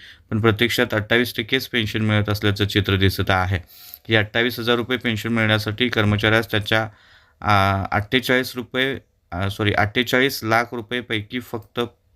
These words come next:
पाच पॉइंट सहा लाख रुपये परत मिळतील आणि जवळपास बेचाळीस, अ, बेचाळीस लाख चाळीस हजार रुपये जे आहे, त्याच्यावर पाणी सोडावं लागणार आहे. एकंदर जर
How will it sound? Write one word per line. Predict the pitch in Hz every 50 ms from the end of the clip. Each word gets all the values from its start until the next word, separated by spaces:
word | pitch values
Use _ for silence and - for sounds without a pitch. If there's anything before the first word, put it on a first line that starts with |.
| _ _ _ _ _ -
पाच | 117 113 113 113 -
पॉइंट | - - 127 127 139 135 - - _ _ _ _ _ _ _ _ - - - - - -
सहा | 123 117 113 120 127 131 127 - -
लाख | 110 101 107 110 117 113 -
रुपये | 120 110 107 - 113
परत | 107 113 110 104 98 101
मिळतील | 101 98 95 90 - 127 147 - - - - _ _ -
आणि | - 104 107 104
जवळपास | 101 113 110 110 107 107 - 117 117 - - - 101 98
बेचाळीस, | 101 110 110 107 - - 117 117 117 127 131 - - - - _ _ _ _ _ _ _ _ _ _ _ _ - -
अ, | - 101 98 98 98 101 98 101 - - _ _ _ _ _ _ _ _ _ _ _ _ _ -
बेचाळीस | - 110 107 107 107 123 120 127 127 127 - - -
लाख | 107 110 117 120 101 - - - - -
चाळीस | - 107 104 107 113 110 -
हजार | 110 110 117
रुपये | 110 110 110 117 117 117 110 - - _ _ _ _ _ - - 98
जे | 92 110
आहे, | 104 104 104 107
त्याच्यावर | 107 107 107 104 110 107 107
पाणी | 107 - 107 98 92 101 104
सोडावं | 104 117 107 104 104 104 98
लागणार | 98 92 92 92 92 92
आहे. | 90 90 98 123 160 - - - - - - _ _ -
एकंदर | 107 107 - 120 123 123 120 123
जर | 120 120 127 123 120